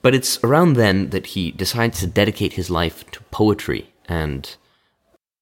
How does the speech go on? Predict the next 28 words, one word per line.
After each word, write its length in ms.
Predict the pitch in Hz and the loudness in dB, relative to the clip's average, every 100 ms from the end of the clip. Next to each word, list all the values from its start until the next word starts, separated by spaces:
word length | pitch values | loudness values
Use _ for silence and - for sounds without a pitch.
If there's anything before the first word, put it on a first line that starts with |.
| _ _ - | _ _ -2
playwriting 640 | 101 101 82 76 67 73 | 2 4 4 0 -4 -8
and 120 | 71 | -4
writing 260 | 80 80 76 | -2 -2 -4
in 80 | |
general. 380 | 73 78 67 58 - _ _ _ _ _ _ _ _ _ - | -4 -4 -4 -8 -14 _ _ _ _ _ _ _ _ _ -6
And 100 | 113 | -2
he's 140 | 135 | 2
not 120 | 226 | 2
very, 160 | 277 233 | 4 2
very 240 | - 180 208 | 2 2 2
successful 440 | - 190 190 117 | 2 0 2 0
at 100 | 76 | -2
the 80 | 95 | -4
start. 360 | - 85 - - _ _ _ _ - | -2 -2 -2 -12 _ _ _ _ -8
The 100 | 101 | -4
start, 220 | - 143 | 2 2
he's, 220 | 135 - | 2 -2
he's 180 | 113 101 | -4 -4
a 20 | - - 117 | -6 -20 0
bit 200 | 160 - | 0 4
bumbling, 440 | 113 107 107 113 123 _ _ _ _ - | 2 4 2 0 -6 _ _ _ _ -8
um, 260 | 92 92 90 | -6 -4 0
messes 300 | 123 135 - | 0 0 0
things 220 | 117 104 | 0 0
up 120 | 98 | -2
a 60 | 92 | -2
bit. 260 | 95 - - _ _ _ _ _ - | -2 -2 -6 _ _ _ _ _ -14
But 600 | 113 - 127 - - | -8 0 2 2 -6